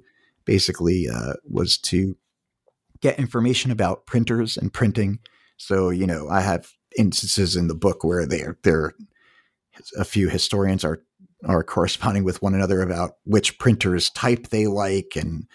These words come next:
uh, "Oh, I like the type in this pamphlet. Who printed that? You know, how much does this printer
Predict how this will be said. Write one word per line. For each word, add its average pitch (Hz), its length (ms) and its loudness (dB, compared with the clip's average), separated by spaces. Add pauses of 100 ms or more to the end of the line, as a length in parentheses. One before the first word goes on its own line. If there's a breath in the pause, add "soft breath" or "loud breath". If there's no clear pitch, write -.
(420 soft breath)
uh, 87 340 0
"Oh, 101 160 2
I 92 80 0
like 92 300 0
the 90 80 0
type - 340 0
in 92 140 -2
this 123 160 2
pamphlet. 104 560 -2
Who 95 120 -6
printed 85 460 0
that? 113 380 0
You 95 140 -2
know, 95 240 2
how 110 220 -2
much 107 280 0
does 87 180 -4
this 98 180 0
printer 95 540 0